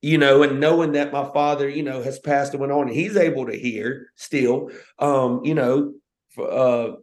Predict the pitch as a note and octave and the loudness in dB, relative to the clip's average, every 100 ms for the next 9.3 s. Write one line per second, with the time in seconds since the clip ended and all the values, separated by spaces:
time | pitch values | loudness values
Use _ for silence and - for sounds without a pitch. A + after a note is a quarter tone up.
0 | _ _ _ _ _ _ _ _ D3 D#3 | _ _ _ _ _ _ _ _ -2 0
1 | D3+ D3+ D3 D#3 D#3 - - - D3 C#3 | 0 -2 0 0 -2 -4 -10 -4 -4 -2
2 | C3 B2+ C#3 D3 D3+ - C3 - D3 E3+ | 0 -2 -2 -2 -2 -2 -8 -8 -6 -4
3 | G#3 C#3+ A#2 B2+ D#3+ A#2+ - D3 C3 A#2+ | -4 -6 -6 -4 -6 -6 -4 -4 -4 -8
4 | A#2+ A2+ D3 G3+ D#3 A2+ A2+ F2+ A#2 A2 | -8 -4 -4 -2 -4 -6 -10 -4 -2 -2
5 | G#2 - _ _ - C#3+ C3+ A2+ - D#3 | -6 -12 _ _ -4 2 2 0 -2 -2
6 | D3+ C#3+ C3 A#2+ - D3 D3 A#2+ C3+ G#2+ | 2 2 2 -2 -2 -2 0 -2 -4 -4
7 | G#2+ D#3 C3+ G#2 G2+ G2+ A#2 A2 G#2 _ | 0 2 2 -4 -10 -6 -6 -6 -12 _
8 | B2 A#2 G#2 A2 C3 C3+ B2+ A#2 A#2+ A#2+ | -6 -4 -4 -2 -2 0 -2 -2 0 -2
9 | - - | -4 -8